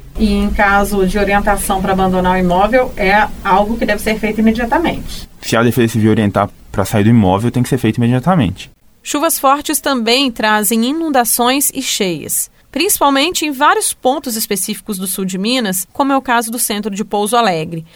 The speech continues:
Speaker 1: Se a pessoa está dentro de um veículo e percebe uma inundação e a água continua a subir, qual o procedimento que ela deve adotar?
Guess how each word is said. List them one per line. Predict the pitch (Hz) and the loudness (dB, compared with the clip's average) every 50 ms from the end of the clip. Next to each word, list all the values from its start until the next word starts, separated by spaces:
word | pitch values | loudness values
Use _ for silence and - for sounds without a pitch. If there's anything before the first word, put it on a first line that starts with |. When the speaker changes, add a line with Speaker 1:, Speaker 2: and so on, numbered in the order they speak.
| - _ | -20 _
Speaker 1:
Se | - - 392 | -8 -6 -2
a | 381 | 0
pessoa | 427 415 - 392 | 0 0 0 0
está | 403 - - 311 | 0 0 0 0
dentro | 294 269 302 349 339 349 349 | 0 0 0 -2 -2 -4 -4
de | 294 320 | -4 -4
um | 311 320 311 | -4 -4 -2
veículo | 330 330 285 226 202 185 185 196 226 | -2 0 0 0 -2 -2 -2 -2 -4
e | 233 | -2
percebe | 226 277 277 262 - - - 285 294 269 269 | -2 -2 -2 -2 -2 -2 0 0 0 0 0
uma | 247 247 254 | 0 0 0
inundação | 285 320 330 311 285 247 233 220 - - - 233 226 233 226 185 247 - - | 0 -2 -4 -2 0 0 0 0 0 0 0 2 2 2 0 -2 -4 -8 -4
e | - 208 | -2 0
a | 208 | 2
água | 208 202 202 208 214 202 196 190 | 2 2 2 0 0 -2 -4 -6
continua | 190 - 277 330 415 381 - 302 254 226 214 208 | -4 -6 -6 -6 -6 -6 -6 -4 -2 -2 0 -2
a | |
subir, | 202 - - 180 175 208 254 320 339 285 - _ _ | -2 -4 -6 -6 -6 -4 -4 -4 -6 -6 -10 _ _
qual | - 320 330 | 0 2 2
o | 381 | 2
procedimento | - 403 - - 311 254 277 226 214 208 - | 2 -2 -2 -2 -2 -2 -2 -2 -2 -4 -4
que | - 202 | -2 -2
ela | 190 185 | 0 0
deve | 185 180 170 190 | 0 0 0 -2
adotar? | 180 185 180 185 175 - - - - | -2 -4 -4 -4 -4 -4 -6 -8 -12